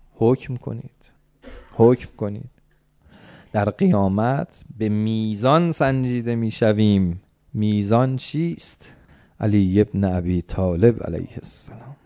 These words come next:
امیر مؤمنان فرمودن ما اونجا نگاه می‌کنیم، این صف‌هایی که بسته شده، من الاولین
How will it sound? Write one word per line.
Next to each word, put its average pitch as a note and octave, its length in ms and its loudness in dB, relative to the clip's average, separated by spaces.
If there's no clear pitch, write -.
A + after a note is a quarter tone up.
امیر D3 280 2
مؤمنان C3+ 440 -4
فرمودن C3+ 400 -4
ما C3+ 160 -4
اونجا C3 220 -4
نگاه B2 380 -2
می‌کنیم، A2 320 -6
این B2 100 -6
صف‌هایی B2 540 -4
که C3 120 -4
بسته A2+ 340 -6
شده، A#2 280 -8
من B2 180 -6
الاولین D#3 1300 8